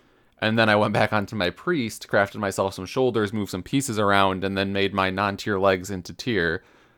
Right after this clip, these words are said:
Um, and then I saw the charge go f-, uh, from saying, like, one to, like, a red one. So then I was like, "Oh, can I do this on my hunter as well?" So then, yes, I swapped over to my hunter, and I am able to do convert one piece there as well.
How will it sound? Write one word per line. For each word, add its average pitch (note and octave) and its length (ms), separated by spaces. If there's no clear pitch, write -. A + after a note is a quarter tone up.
Um, F#2+ 360
and G#2 120
then G2 80
I F#2+ 60
saw G2 180
the F#2+ 40
charge G2 360
go F#2+ 180
f-, - 180
uh, F2+ 380
from G2+ 180
saying, F#2 220
like, F2 160
one G2+ 640
to, A2+ 100
like, F#2+ 260
a G2 60
red F2+ 400
one. D2+ 460
So - 80
then A2 140
I - 20
was G#2+ 140
like, F2+ 180
"Oh, A#2 400
can A2+ 120
I G2+ 80
do A2 120
this A2 160
on G#2 80
my F#2+ 80
hunter A#2 400
as F#2+ 100
well?" F#2+ 320
So B2 200
then, G#2+ 180
yes, B2+ 300
I G2 60
swapped A#2 280
over A2+ 140
to - 120
my A2 60
hunter, G#2 500
and A2 100
I G#2 180
am B2 240
able G2+ 280
to G2+ 100
do F#2+ 180
convert G2+ 400
one G2+ 440
piece F#2+ 440
there F#2 360
as D2+ 120
well. F#2 400